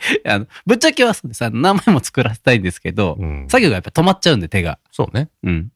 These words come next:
Speaker 2: なんかね、最近はなんか画像、え、今メニューってさ、日本語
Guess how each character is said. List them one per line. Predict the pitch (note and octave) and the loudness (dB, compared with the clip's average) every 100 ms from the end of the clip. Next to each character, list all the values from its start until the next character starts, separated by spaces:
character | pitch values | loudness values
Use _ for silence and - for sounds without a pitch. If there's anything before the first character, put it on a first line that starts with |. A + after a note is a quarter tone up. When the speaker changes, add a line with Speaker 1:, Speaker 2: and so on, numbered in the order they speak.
| _ _ _ - | _ _ _ 0
Speaker 2:
な | D#3 | 0
ん | |
か | G2+ | 2
ね、 | F#2 F#2 - | 2 0 -4
最 | - F#3+ G#3 | -2 0 0
近 | - G3 | 0 0
は | F#3 | 2
な | D#3+ | 2
ん | G#2 | 2
か | A2 | 2
画 | A#2+ | 2
像、 | D#3+ _ _ - | -2 _ _ -2
え、 | |
今 | E3 C3+ | 0 2
メ | F#3 | 4
ニ | D4+ A#3+ | 4 0
ュ | |
ー | |
っ | E2+ | -2
て | - | -4
さ、 | - D#2+ - - | -2 -2 -4 -2
日 | A#2 C3 | 2 4
本 | G#3 G#3+ G#3+ G3+ | 4 2 0 0
語 | G3 F#3 | 0 0